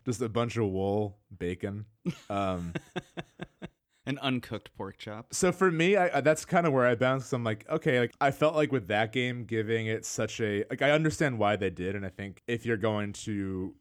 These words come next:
Speaker 1: kinda target a younger audience, like, giving a bit more direction is the way to go. And honestly, that game could have benefited from, like, some kind of guide, because there's no way to intuitively know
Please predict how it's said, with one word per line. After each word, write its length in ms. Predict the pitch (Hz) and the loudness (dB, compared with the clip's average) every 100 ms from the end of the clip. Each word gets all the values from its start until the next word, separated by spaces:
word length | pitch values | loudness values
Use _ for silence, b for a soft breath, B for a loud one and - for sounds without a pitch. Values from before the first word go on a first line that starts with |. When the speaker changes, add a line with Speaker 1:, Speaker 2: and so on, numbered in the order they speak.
| - | -10
Speaker 1:
kinda 160 | 104 | -8
target 420 | 95 104 92 90 98 | -6 -4 -4 -2 -2
a 20 | |
younger 260 | 104 107 110 | -2 -2 -2
audience, 360 | 110 113 113 | 0 0 -2
like, 120 | 107 90 | -6 -6
giving 260 | 92 90 | -6 -4
a 60 | 90 | -6
bit 180 | 87 90 | -6 -6
more 160 | 90 | -6
direction 480 | 87 87 80 - 98 | -6 -6 -6 -8 -8
is 120 | 85 | -8
the 80 | 95 | -6
way 120 | 85 | -6
to 80 | 78 | -6
go. 240 | 73 85 | -6 -4
And 100 | 101 113 | -4 0
honestly, 380 | 143 175 170 139 | 2 2 2 2
that 140 | 131 | 2
game 200 | 135 131 | 0 -2
could 160 | - 127 | -2 -2
have 100 | 92 | 0
benefited 460 | 92 95 101 95 | -2 -4 -6 -6
from, 180 | - 95 | -6 -4
like, 280 | 87 85 - | -4 -4 -6
some 340 | - 117 101 | -4 -2 -2
kind 220 | 110 117 117 | 0 0 0
of 100 | 110 | 0
guide, 280 | 117 117 | 2 2
because 200 | 113 123 | 0 -2
there's 160 | 113 113 | -2 0
no 160 | 131 123 | 2 4
way 160 | 113 | 4
to 140 | 110 110 | 2 -4
intuitively 500 | 101 120 110 98 95 | -6 -6 -4 -6 -8
know 380 | 95 90 85 | -6 -6 -6